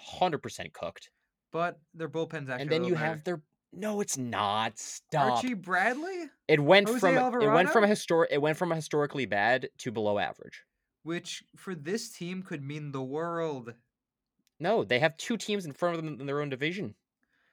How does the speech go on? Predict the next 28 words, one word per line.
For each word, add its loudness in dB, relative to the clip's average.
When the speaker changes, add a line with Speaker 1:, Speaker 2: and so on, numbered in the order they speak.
Speaker 1:
No, 8
they 6
Speaker 2:
Who 8
Speaker 1:
have -8
three -2
teams -2
in -4
front -2
of -4
them -6
in -10
their -8
own -8
Speaker 2:
You -6
have -4
them -
Speaker 1:
division. -10
Speaker 2:
in -14
fourth? -10
Speaker 1:
Yeah. -8
Speaker 2:
The -6
Speaker 1:
I 2
have 4
them 2
Speaker 2:
biggest 0
Speaker 1:
at -
eighty 0
wins. 6